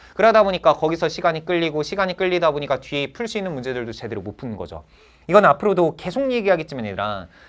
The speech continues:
실전에서 가장 중요한 건 얘들아, 마-, 그 문제에서 주어진 시간에 내가 맞을 수 있는 문제를 다 맞추고 오는 게 훨씬 더 중요해요.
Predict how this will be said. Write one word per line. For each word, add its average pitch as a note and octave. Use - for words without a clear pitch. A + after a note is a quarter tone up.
실전에서 C#4
가장 E3
중요한 C3+
건 A2
얘들아, G#2
마-, A2+
그 A#2+
문제에서 G#3+
주어진 F3+
시간에 D#3+
내가 B2+
맞을 A2+
수 A#3
있는 F#3+
문제를 C3
다 -
맞추고 A2
오는 F3+
게 D3
훨씬 F3
더 C3
중요해요. F#2+